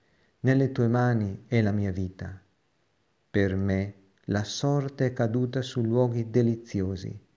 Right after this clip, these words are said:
È magnifica la mia eredità.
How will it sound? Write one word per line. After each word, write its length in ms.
È 160
magnifica 720
la 120
mia 240
eredità. 640